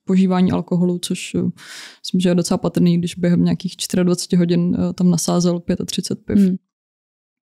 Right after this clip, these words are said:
Speaker 1: Podle předsedy Senátu Vladislava Šímy celé Tvrdíkovo jednání vykazovalo znaky chladnokrevnosti, surovosti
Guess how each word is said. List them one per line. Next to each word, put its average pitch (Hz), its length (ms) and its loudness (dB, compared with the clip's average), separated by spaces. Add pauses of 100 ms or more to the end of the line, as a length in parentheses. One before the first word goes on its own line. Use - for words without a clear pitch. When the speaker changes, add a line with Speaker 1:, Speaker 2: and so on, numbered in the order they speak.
(1080)
Speaker 1:
Podle 226 180 4
předsedy 226 340 0
Senátu 202 480 0
Vladislava 196 480 0
Šímy 190 440 2
celé 196 280 -2
Tvrdíkovo 190 600 -4
jednání 190 380 0
vykazovalo 190 520 0
znaky 185 300 -2
chladnokrevnosti, 208 1000 0
surovosti 190 720 -4